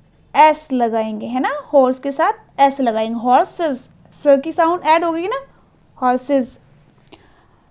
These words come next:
Now next one, there are two, यहाँ पर दो हैं।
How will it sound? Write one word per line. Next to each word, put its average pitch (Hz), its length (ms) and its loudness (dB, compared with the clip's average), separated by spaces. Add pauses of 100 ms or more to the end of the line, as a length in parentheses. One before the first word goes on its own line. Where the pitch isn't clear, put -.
(140)
Now 233 360 2
next 269 340 -2
one, 392 180 -2 (200)
there 277 320 6
are 349 220 8 (160)
two, 262 220 -2 (120)
यहाँ 247 320 0 (100)
पर 330 120 4
दो 254 360 6
हैं। 262 260 -2